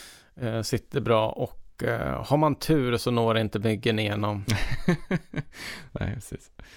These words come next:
Speaker 2: Och, eh, jackan, den sparar vi till en annan gång.
Speaker 1: Ja,
Speaker 2: Ja,
Speaker 1: precis.
Speaker 2: det kommer en mer detaljerad, eh,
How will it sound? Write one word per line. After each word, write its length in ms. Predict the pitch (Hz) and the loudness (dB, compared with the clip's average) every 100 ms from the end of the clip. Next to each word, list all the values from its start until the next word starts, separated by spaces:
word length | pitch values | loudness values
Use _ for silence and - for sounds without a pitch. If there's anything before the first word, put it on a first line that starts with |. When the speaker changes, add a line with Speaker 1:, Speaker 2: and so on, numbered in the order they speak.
| - - _ _ | -20 -20 _ _
Speaker 2:
Och, 340 | 117 - - 117 | -4 -4 -2 0
eh, 380 | 107 101 98 101 | 2 2 0 0
jackan, 500 | 123 - - 104 95 | 0 -2 -4 -2 -2
den 140 | 90 | -4
sparar 400 | - - - - | -6 -4 -2 -4
vi 60 | - | -6
till 180 | - - | -8 -10
en 120 | - | -8
annan 240 | - - | -8 -8
gång. 180 | 92 90 - - - - | -10 -12 -16 -20 -20 -4
Speaker 1:
Ja, 240 | - 143 120 - - | 2 2 0 -14 0
Speaker 2:
Ja, 80 | 143 | 2
Speaker 1:
precis. 360 | 139 120 110 - | 4 2 -2 -2
Speaker 2:
det 80 | |
kommer 360 | - 117 98 92 | 2 2 2 0
en 360 | 87 82 80 85 | -2 -4 -2 -2
mer 200 | 85 82 | -2 -4
detaljerad, 760 | 82 85 85 85 - - 80 | -4 -2 -2 -2 -4 -6 -6
eh, 220 | - - | -6 -6